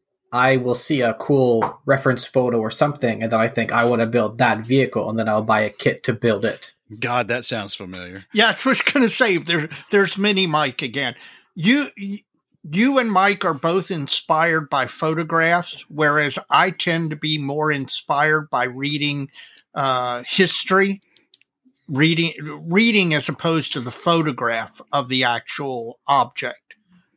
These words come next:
Speaker 3: But, um, so you just got rid of some stuff that you thought, "Ah, I'm never gonna do this. I've lost the interest."
Speaker 1: Yeah, I, uh, I got rid of a few kits that were such as that, yeah,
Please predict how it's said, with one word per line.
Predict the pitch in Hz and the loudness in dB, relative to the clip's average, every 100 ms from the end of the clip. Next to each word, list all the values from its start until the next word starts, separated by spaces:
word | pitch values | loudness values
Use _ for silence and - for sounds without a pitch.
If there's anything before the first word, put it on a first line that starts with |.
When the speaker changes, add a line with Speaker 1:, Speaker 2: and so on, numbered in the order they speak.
| - | 0
Speaker 3:
But, | 147 131 127 - | 2 2 0 -2
um, | 139 131 120 113 _ _ | 0 0 -2 -10 _ _
so | - 214 180 170 175 | -2 2 2 0 -10
you | 175 160 185 151 | -16 -8 -4 0
just | 185 165 - - _ _ _ - | 2 2 0 -10 _ _ _ -2
got | 180 175 | 0 2
rid | 175 170 | 0 0
of | 151 | -2
some | 175 143 | -4 -6
stuff | - 190 175 - | -2 0 0 0
that | 160 - | -6 -2
you | 165 156 | -2 -2
thought, | 135 180 165 160 160 _ _ - | -2 2 4 2 -2 _ _ -6
"Ah, | 196 190 180 | 0 4 4
I'm | 170 | 2
never | 151 147 | 0 0
gonna | 135 131 117 | -4 -4 -6
do | 131 131 | -6 -6
this. | 135 135 - - - _ | -4 -4 -6 -14 -18 _
I've | 131 123 | -2 -2
lost | 127 131 127 - - | 0 -2 -2 -6 -4
the | 135 | -4
interest." | 131 127 151 139 - - _ _ _ _ _ _ _ _ | -4 -6 -10 -10 -12 -18 _ _ _ _ _ _ _ _
Speaker 1:
Yeah, | 175 147 113 123 | 2 4 4 2
I, | 127 127 | 4 6
uh, | 117 120 | 6 4
I | 139 | 4
got | 156 | 4
rid | 143 135 | 6 4
of | |
a | 120 | 2
few | 143 131 | -2 0
kits | 139 123 - | 2 0 2
that | 123 113 | 0 2
were | 120 113 104 - - | 2 2 0 -8 -12
such | - 135 131 | -4 -2 -2
as | 117 | 0
that, | 123 113 | 0 2
yeah, | 110 | -2